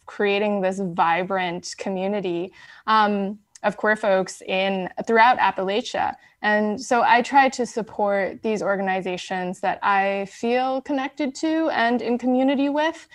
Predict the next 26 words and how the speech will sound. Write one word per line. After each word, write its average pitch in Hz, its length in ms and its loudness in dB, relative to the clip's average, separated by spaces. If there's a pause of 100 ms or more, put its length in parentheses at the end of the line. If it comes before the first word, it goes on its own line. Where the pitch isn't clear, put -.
(220)
Um, 214 320 4
and 220 180 2
I'm 208 140 0
sure 208 360 -2
there's 185 460 -2 (680)
numerous 220 960 4
other 196 480 2
organizations 180 1040 -2
that, 175 460 0
you 196 80 -4
know, 185 180 -6
might 185 280 -4
have 185 200 -2
a 190 100 -4
place 185 380 -6
that's - 460 -6
close 185 380 -4
to - 140 -6
your 180 560 -4
listeners' 208 520 -2
hearts 175 400 -6 (100)
that, 175 280 4 (340)
um, 190 560 0
they 202 160 2
can 190 180 -4
try 185 380 -2